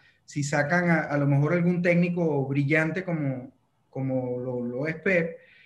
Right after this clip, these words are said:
Pero yo, yo veo que, que tanto con Johan Cruyff, que fue un tipo, Cruyff, que fue un tipo muy exitoso, tanto de jugador, que tú veías que era la inteligencia en la cancha,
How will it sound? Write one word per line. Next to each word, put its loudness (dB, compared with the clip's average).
Pero 0
yo, 2
yo 6
veo 6
que, 0
que -14
tanto 0
con -2
Johan 6
Cruyff, 2
que -4
fue -4
un 0
tipo, -6
Cruyff, 2
que -8
fue -6
un 0
tipo -4
muy 4
exitoso, -4
tanto -4
de -2
jugador, 0
que -6
tú -6
veías 0
que -4
era 0
la -2
inteligencia -2
en -4
la -4
cancha, -4